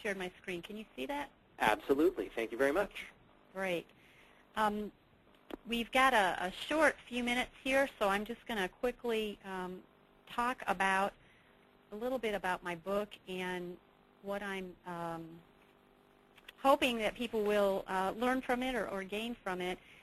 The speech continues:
Speaker 1: And the, the first, uh, picture that I've got here, which I call my help, um, is, is basically, um, a project that I, that I like to talk about when I talk about the book because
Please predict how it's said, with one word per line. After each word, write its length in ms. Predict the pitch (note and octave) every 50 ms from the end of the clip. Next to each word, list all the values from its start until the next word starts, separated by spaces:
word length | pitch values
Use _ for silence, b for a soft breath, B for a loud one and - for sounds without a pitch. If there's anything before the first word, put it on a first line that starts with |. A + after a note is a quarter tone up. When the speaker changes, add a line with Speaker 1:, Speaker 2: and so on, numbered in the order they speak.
| B B -
Speaker 1:
And 280 | B3 B3 A#3 A#3 - - A3
the, 180 | A3 C4 C4+ - - - A3+
the 80 | B3
first, 300 | - - - D4+ D#4+ - - - - - -
uh, 440 | - A3 G#3+ G3+ G3+ F#3+ F#3 F#3 F#3 - - - -
picture 320 | - B3+ B3+ - - A#3+ G#3+
that 100 | G#3 G3
I've 160 | F#3+ F3+ F3+
got 180 | F#3 F3 F3
here, 300 | - F#3+ G3+ F#3+ F#3+ F#3+
which 140 | F#3 F#3+ F#3 -
I 80 | F#3+ F#3
call 220 | - - G3+ F#3+
my 140 | F#3 E3+ F3
help, 360 | F3+ F3 G3+ G3 F#3+ - - - -
um, 340 | F#3 F3 F3+ F3 E3+ E3+ F3 - B B B B B B B B B -
is, 200 | - A#3 A#3+ A#3 - - - - -
is 140 | B3 C4 A3+ A3
basically, 640 | A3+ C4 C#4 D4 C#4+ - C#4+ - - A3+ A3 G#3 F#3+
um, 680 | F#3 - - F#3+ F#3+ F#3 F3+ F3 F3+ F3 F3 F#3 F3+ - - - - _ - -
a 60 | A#3
project 720 | - - - - D4+ D4+ E4+ F4+ F4 - A#3+ G#3+ G#3 G#3 - -
that 140 | G3 G3 G3
I, 260 | G3 G3+ G#3 G3+ -
that 120 | - G#3+ G#3
I 60 | G#3
like 260 | G#3+ A3+ B3 B3+ -
to 180 | - - - -
talk 180 | G#3 G#3+ -
about 220 | A3+ G3 F#3+ F3+ -
when 100 | F#3 F#3
I 100 | F3+ F#3
talk 260 | - - G3+ G#3 -
about 260 | F#3+ F#3 F#3 F3+ -
the 80 | - E3
book 240 | D#3+ - F#3+ F#3+ - -
because 460 | F3+ F3 - - - F3+ F3+ F3 F3